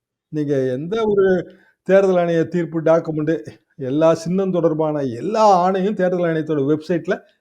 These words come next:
எல்லா கட்சி ஆணையும் கிடக்கு. அதை எடுத்து படிச்சு பாத்தீங்கன்னா, ஃபைனல் ஆர்டர் வரும்போது சின்னம் வந்து போச்சுங்க, கிடையாது,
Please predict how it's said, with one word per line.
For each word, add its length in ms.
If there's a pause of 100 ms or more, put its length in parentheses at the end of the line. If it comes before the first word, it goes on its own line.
எல்லா 360
கட்சி 260
ஆணையும் 340
கிடக்கு. 300 (1600)
அதை 180
எடுத்து 240
படிச்சு 220
பாத்தீங்கன்னா, 540
ஃபைனல் 340
ஆர்டர் 240
வரும்போது 880
சின்னம் 420
வந்து 240
போச்சுங்க, 540
கிடையாது, 680